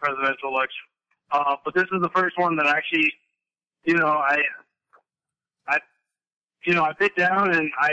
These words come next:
really started learning about everything. And, you know, I, I, I've got a lot of strong feelings about everything, like, that's come up, you know, learning the history of everything and learning really what these people are standing about. So this is my first one. I'm kind of excited,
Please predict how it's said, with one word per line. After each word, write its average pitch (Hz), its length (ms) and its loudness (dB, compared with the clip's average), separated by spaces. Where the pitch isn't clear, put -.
really 170 220 2
started 165 300 0
learning 170 320 2
about 147 180 0
everything. 151 360 -2
And, - 240 -2
you 151 100 -2
know, 143 80 0
I, 143 140 2
I, 135 680 -6
I've 160 60 -4
got 165 180 2
a 160 80 -2
lot 160 260 0
of 151 100 0
strong 165 360 0
feelings 175 400 0
about 139 260 0
everything, 139 340 -6
like, 139 180 0
that's 151 240 -2
come 156 180 0
up, 143 240 0
you - 80 0
know, 143 100 2
learning 151 240 2
the 147 200 0
history 165 240 0
of 143 60 0
everything 143 400 -2
and 139 100 -6
learning 156 260 0
really 156 200 -2
what 151 120 -4
these - 300 -12
people - 140 -8
are 135 200 -8
standing 156 260 0
about. 120 220 -2
So 147 120 -2
this 147 100 -4
is 135 60 -10
my 143 220 0
first 147 240 0
one. 135 200 -2
I'm 143 160 0
kind 147 220 0
of 143 60 -2
excited, 139 480 -2